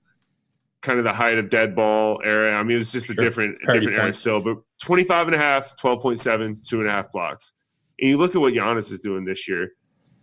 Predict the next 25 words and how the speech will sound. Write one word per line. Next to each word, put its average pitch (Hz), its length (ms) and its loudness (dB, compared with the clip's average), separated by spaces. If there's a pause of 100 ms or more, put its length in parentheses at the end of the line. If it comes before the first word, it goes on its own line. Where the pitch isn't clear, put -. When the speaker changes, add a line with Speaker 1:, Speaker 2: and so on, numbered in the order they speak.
(120)
Speaker 1:
And 131 180 2
he, 127 160 -4
and 131 80 2
he 131 100 2
played 131 400 0
thirty-four 127 760 2
minutes 113 340 -2
a 107 60 -4
game. 98 460 -2 (220)
Giannis 117 240 0
playing 110 240 -4
less 113 300 -2
minutes. 107 340 -4
He's 101 140 -10
going 104 460 -6 (480)
thirty 131 320 2
point 123 320 -4
eight, 104 380 -4 (180)
thirteen 110 440 -4
point 107 240 -6
four, 104 440 -4 (260)
plus 151 220 -2
the 139 80 -6
six 123 320 -2
assists. 107 580 -4